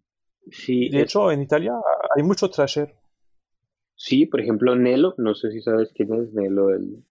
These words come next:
Speaker 1: el chico.
Speaker 2: Sí, sí, sí, sí, sí, sí.
Speaker 1: Tiene zapatillas también increíbles, pero ni siquiera, o sea, las zapatillas son algo pequeño de su gran pasión, que es el metal, que él tiene como un templo del metal en su casa. Pero
Speaker 2: Sí,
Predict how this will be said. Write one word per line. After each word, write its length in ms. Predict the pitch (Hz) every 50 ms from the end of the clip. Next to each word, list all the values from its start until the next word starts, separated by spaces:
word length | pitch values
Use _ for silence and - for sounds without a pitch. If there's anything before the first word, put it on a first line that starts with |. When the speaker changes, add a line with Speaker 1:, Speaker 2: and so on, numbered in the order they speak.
| _ _ _
Speaker 1:
el 200 | - 113 107 104
chico. 220 | - - - - -
Speaker 2:
Sí, 140 | 165 170 170
sí, 160 | 147 - 160
sí, 140 | 139 - 151
sí, 200 | 131 - 143 131 -
sí, 200 | _ - - 131
sí. 200 | 117 123 127 123 - _ _ _ _ - - - - - - - - - _ _ _ - - _ _ _ _ -
Speaker 1:
Tiene 320 | - 110 95 98 104 110
zapatillas 520 | - 127 107 - - 107 98 107 104 107
también 260 | 104 135 123 110 104 107
increíbles, 560 | 127 127 - 139 113 107 156 165 185 175 - -
pero 320 | 202 185 147 120 113 - -
ni 160 | 131 131 131
siquiera, 420 | 127 135 131 - 127 117 123 147 143
o 60 | 139
sea, 220 | 120 131 117 110 -
las 160 | - 123 120
zapatillas 480 | 117 123 - 131 120 - 123 113 123 127
son 80 | 139 147
algo 200 | 143 139 156 -
pequeño 460 | - 147 - - 117 110 110 120 135 160
de 60 | 170
su 140 | - 127 113
gran 220 | 117 107 101 98
pasión, 420 | - - 113 117 - 127 117 110
que 140 | 107 - 123
es 80 | 113 113
el 260 | 120 113 113 110 113 _ _ _
metal, 600 | - 120 120 123 123 123 - - 127 123 127 - _ _ _
que 200 | - 101 95 92
él 420 | 90 98 101 113 110 104 101 92
tiene 220 | - - 110 107 107
como 220 | - 135 120 110
un 260 | - - 131 123 113 107
templo 420 | - 123 117 123 127 - 143 131
del 180 | 117 110 104 101
metal 340 | 104 104 107 - 117 113 113
en 100 | 110 110
su 140 | - -
casa. 320 | 107 - 165 151 - - - _ _ - - - - - _ _ _ _ _ _ _ _ _ _ _ _ _ _ _ _ _ _ _ _ _ _ _ _ _ _ _ _ _ _ _ _
Pero 160 | - 117 104 95
Speaker 2:
Sí, 120 | 95 95